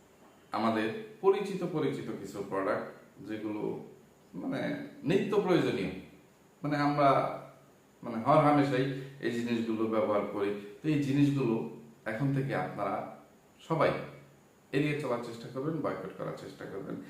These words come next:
এতেই, মানে, আমরা অর্থনৈতিকভাবে ওই ইয়ে বাহিনীকে, আজরাইল বাহিনীকে অনেকটা, মানে, ইসরায়েল, এই নামটা উচ্চারণ করলে যে চ্যানেলের উপরে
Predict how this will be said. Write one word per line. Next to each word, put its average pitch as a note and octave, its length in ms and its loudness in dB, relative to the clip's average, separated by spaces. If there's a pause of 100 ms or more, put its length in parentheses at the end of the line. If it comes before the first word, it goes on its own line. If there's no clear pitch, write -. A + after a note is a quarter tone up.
(260)
এতেই, - 640 0 (680)
মানে, A2+ 360 -6
আমরা C#3 640 4 (520)
অর্থনৈতিকভাবে D#3 920 6 (1120)
ওই - 540 -6 (540)
ইয়ে A2+ 180 0
বাহিনীকে, G2+ 580 -4
আজরাইল A2+ 500 0
বাহিনীকে F2+ 420 -8 (500)
অনেকটা, - 600 0 (540)
মানে, G#2+ 160 -6
ইসরায়েল, B2 460 -2 (1040)
এই A2+ 340 0
নামটা A2 360 0
উচ্চারণ A2 400 -2
করলে G#2 220 0
যে G2 140 -2
চ্যানেলের G2+ 360 -2
উপরে F#2+ 320 -2